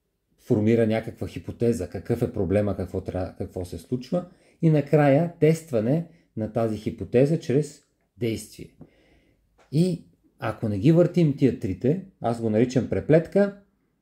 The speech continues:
иначе в света има та-, тази концепция се нарича тривиум. Ако не ги преплитаме тези три, познание, разбиране и действие, ние нямаме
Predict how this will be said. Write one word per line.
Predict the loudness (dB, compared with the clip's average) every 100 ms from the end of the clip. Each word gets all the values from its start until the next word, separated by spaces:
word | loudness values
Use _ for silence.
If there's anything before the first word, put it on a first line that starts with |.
| _ _ _ _ _ _ _ _ _ _ _ -20 _ _ _ _
иначе | 2 2 2 0
в | 0 -2 -4 _ _ _ _ _ _ _ _
света | -8 -4 0 2 2 2
има | -2 -4 -6 _ -4
та-, | -2
тази | 0 -2 -2
концепция | 0 0 0 -2
се | -4 -2
нарича | -2 -2 -6 -4
тривиум. | -2 0 2 2 2 -2 -12 _ _ _
Ако | -12 -4
не | -2
ги | 0 2
преплитаме | 0 0 0 2 2 2
тези | 0 0 -4
три, | -4 -4 -6 -14 _ _ _
познание, | -2 0 4 4 4 2 0 -4 -8
разбиране | -8 -6 0 4 6 4 0 -4 -8 _ -14
и | -10
действие, | -6 -8 -10 -4 -2 -2 -6 _ _ _ _ _ -2
ние | 0 0
нямаме | -2 0 0 0 -2